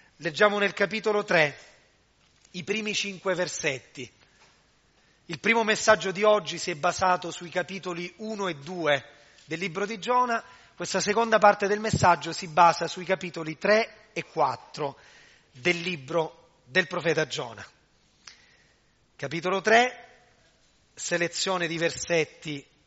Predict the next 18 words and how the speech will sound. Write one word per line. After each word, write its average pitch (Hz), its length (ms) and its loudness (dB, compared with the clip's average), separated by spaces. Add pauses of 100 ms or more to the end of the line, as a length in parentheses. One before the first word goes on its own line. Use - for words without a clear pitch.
(140)
per 170 160 2
iniziare, 135 960 -4
per - 280 -6
partire, 135 760 -2 (800)
per 170 160 6
ascoltare 165 520 4
la 156 120 2
parola 156 260 0
di 143 160 -8
Dio. 123 320 -12 (680)
La 175 180 6
parola 226 760 0
del 151 300 -8
Signore 160 1040 -10 (840)
fu - 180 -8
rivolta 151 680 2
a 165 220 4
Giona 226 520 -2